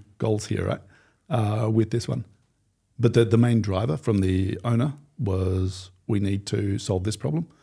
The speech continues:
or we need to become more competitive." But then to actually make that sale,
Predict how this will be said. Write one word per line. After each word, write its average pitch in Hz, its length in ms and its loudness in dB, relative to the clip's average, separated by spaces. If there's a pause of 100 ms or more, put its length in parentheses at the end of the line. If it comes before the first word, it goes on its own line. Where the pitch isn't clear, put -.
(220)
or 104 120 0
we 107 100 2
need 101 200 0
to 95 280 -2
become 101 320 -4
more 95 140 -2
competitive." 131 580 -4 (640)
But 104 160 0
then 107 300 0
to 110 140 -2
actually 107 360 -2
make 104 300 0
that - 200 -6
sale, 117 440 -4